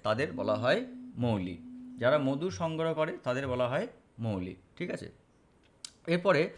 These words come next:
তন্নি কার লেখা গল্পগ্রন্থের নাম? বনফুল, সুধীন্দ্রনাথ দত্ত, লীলা মজুমদার, সতীনাথ ভাদুরী। তন্নি কার লেখা গল্পগ্রন্থের নাম? তন্নি গল্পগ্রন্থটি কার লেখা? সঠিক উত্তর কি হবে?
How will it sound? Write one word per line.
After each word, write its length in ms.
তন্নি 340
কার 260
লেখা 320
গল্পগ্রন্থের 680
নাম? 320
বনফুল, 440
সুধীন্দ্রনাথ 540
দত্ত, 320
লীলা 340
মজুমদার, 540
সতীনাথ 480
ভাদুরী। 340
তন্নি 400
কার 280
লেখা 360
গল্পগ্রন্থের 840
নাম? 380
তন্নি 460
গল্পগ্রন্থটি 720
কার 200
লেখা? 440
সঠিক 300
উত্তর 320
কি 140
হবে? 300